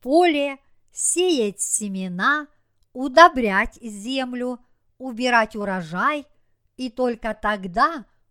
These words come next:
он мог есть плоды своего труда. И более того, тяжёлый и изнурительный труд повторялся вновь и вновь и продолжался вплоть до сего дня.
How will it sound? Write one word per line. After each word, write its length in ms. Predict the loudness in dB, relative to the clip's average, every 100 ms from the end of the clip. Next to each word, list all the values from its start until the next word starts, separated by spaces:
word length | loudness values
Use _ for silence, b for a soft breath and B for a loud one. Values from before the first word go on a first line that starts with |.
| _
он 340 | 6 6 6 2
мог 240 | -4 -4
есть 440 | -4 -4 -4 -8 -16
плоды 640 | -4 0 0 0 -2 -4 -8
своего 560 | -14 -10 -6 -6 -4 -6
труда. 560 | -6 -8 -6 -8 -8 -16 _ _ _ _ _ _ _ _
И 160 | -2 -2
более 560 | 2 6 8 6 2 2
того, 600 | 0 0 -2 -4 -8 _ _ _ _
тяжёлый 800 | -2 -2 0 2 2 0 -4 -8 -10
и 300 | -12 -10 -4
изнурительный 840 | -2 0 0 -2 -6 -8 -6 -8
труд 420 | -8 -6 -6 -6 -12 _ _ _
повторялся 880 | -2 -2 -2 -2 0 0 2 0 0
вновь 500 | -4 -4 2 2 0
и 180 | -6 -6
вновь 520 | -4 -8 -8 -10 -20 _ _
и 400 | -6 -2 -2 -2 -8 -10
продолжался 1120 | 0 2 4 2 2 4 4 4 2 2 0 -6 _ _ _
вплоть 720 | -20 _ -4 4 4 4 -8 -16
до 200 | -6 -4
сего 360 | -2 -2 -2 -2
дня. 440 | -2 -6 -8 -10